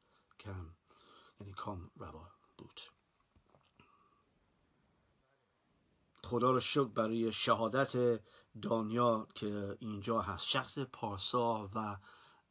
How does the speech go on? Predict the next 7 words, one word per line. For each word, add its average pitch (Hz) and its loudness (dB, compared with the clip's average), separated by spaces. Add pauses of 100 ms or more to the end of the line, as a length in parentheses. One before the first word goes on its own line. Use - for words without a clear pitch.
(100)
امین 107 -8
بود. - -14 (1160)
شخص، - -4
اه، 120 2 (880)
مرد 139 -2
دعا 113 0
بود. - -10